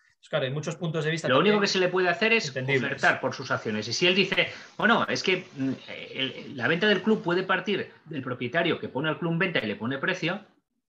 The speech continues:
Speaker 2: o puede partir del comprador que pone una oferta encima de la mesa.
Speaker 1: Pero esa es otra. ¿Qué precio
Speaker 2: Entonces,
Speaker 1: podría poner Javier Fernández a día de hoy por su
Speaker 2: pero
Speaker 1: parte,
Speaker 2: ya que
Speaker 1: por
Speaker 2: no
Speaker 1: el
Speaker 2: lo pone,
Speaker 1: futuro y la estabilidad del club, más sus acciones a título particular?
Speaker 2: pero ya que no lo pone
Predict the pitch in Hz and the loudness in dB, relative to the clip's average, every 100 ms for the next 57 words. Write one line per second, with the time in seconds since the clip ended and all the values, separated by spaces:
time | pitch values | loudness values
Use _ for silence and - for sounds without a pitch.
0 | _ - - 127 135 151 190 185 147 127 | _ -14 -4 -4 2 2 2 0 0 0
1 | 120 120 143 190 202 208 147 - 110 104 | 0 0 0 -4 -2 0 0 -2 -8 -10
2 | 110 - 92 151 185 147 156 185 170 135 | -8 -8 -4 -2 2 2 4 4 4 2
3 | 131 190 208 202 202 185 180 175 180 196 | 2 2 4 2 4 4 2 2 2 0
4 | - _ 156 156 160 160 135 107 107 127 | -2 _ -2 0 0 -4 -6 -10 -8 2
5 | 139 156 160 151 151 - - 139 - 147 | 4 4 2 2 0 -2 -8 2 4 6
6 | 214 247 247 226 214 170 196 214 208 175 | 4 6 6 6 4 4 6 4 2 -2
7 | 170 170 175 175 208 202 165 160 143 147 | -2 0 2 4 4 2 0 0 0 -2
8 | - 160 156 156 160 151 151 143 135 139 | -6 -6 -4 -6 -6 -4 0 2 0 -2
9 | 135 135 147 143 165 180 226 220 202 196 | -2 2 4 4 2 4 4 4 4 0
10 | 180 180 - | -2 -6 -12